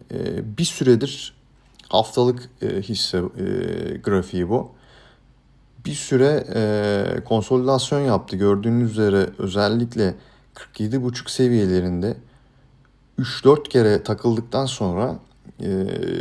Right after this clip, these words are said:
bir süredir o bölgeleri aştık. E, günlük grafiğe baktığımızda, şöyle açtığımızda çok güzel bir, e, formasyon görüyoruz. Beş günlük ve on günlük ortalamaları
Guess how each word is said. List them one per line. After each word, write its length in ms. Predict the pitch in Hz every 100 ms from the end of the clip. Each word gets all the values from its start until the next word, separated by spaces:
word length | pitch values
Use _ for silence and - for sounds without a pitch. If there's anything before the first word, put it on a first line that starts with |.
| 50 50 - - _ _ _ -
bir 80 | 165
süredir 460 | - 117 117 117 -
o 160 | 156
bölgeleri 460 | 139 120 110 110 139
aştık. 600 | - 127 - - 95 - _ _ _ _ _ _ _ -
E, 200 | 107 90
günlük 460 | 92 117 131 160 - - _ -
grafiğe 380 | 139 139 143 143
baktığımızda, 760 | 151 151 - 143 110 92 104 - - _ _ _ _ _ _ _ - _ _ _ -
şöyle 160 | -
açtığımızda 880 | - 110 117 - 113 92 85 - 104 - _ _ _
çok 320 | - 139 143 -
güzel 340 | 113 113 117
bir, 340 | 135 - - _ -
e, 60 | - 50 50 50 50 - - - -
formasyon 680 | 113 123 127 120 - 131
görüyoruz. 560 | 127 101 85 - - - _ _ _ _ _ _ _ - 113
Beş 320 | 110 131 -
günlük 380 | 131 113 123 117
ve 60 |
on 240 | 107 117 120
günlük 320 | 123 127 117
ortalamaları 680 | 104 110 101 92 87 87